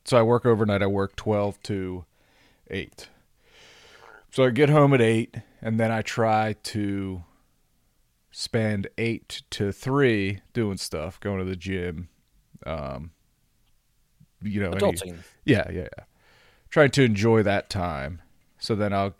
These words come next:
Speaker 1: try to go to sleep around three, three thirty in the afternoon, which, you know, the sun's still up. It's weird. I gotta take Z-Quil normally, you know what I mean? Melatonin,
Speaker 2: Mm.
Speaker 1: whatever. So then I go to sleep,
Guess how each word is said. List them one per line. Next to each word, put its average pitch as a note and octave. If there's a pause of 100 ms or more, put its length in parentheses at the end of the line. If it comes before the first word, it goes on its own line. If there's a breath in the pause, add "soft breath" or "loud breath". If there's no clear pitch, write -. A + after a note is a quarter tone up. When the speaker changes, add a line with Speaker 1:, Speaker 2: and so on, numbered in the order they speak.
Speaker 1:
try A2+
to G2
go F#2+
to F2+
sleep C3+ (340 soft breath)
around G2
three, G2
three F2+
thirty D#2+ (120)
in F#2+
the F2
afternoon, G#2 (680 soft breath)
which, D#3+
you F3
know, G2+
the G2
sun's G2
still F#2
up. F2+
It's -
weird. F#2
I F#2
gotta F#2
take F#2+ (1400 soft breath)
Z-Quil G#2
normally, G#2
you G2+
know G2
what F#2+
I F#2
mean? F#2 (320)
Melatonin, G2
Speaker 2:
Mm. F#2+
Speaker 1:
whatever. C#2+ (1300)
So E3+
then D3+
I B2+
go B2+
to A2
sleep, B2+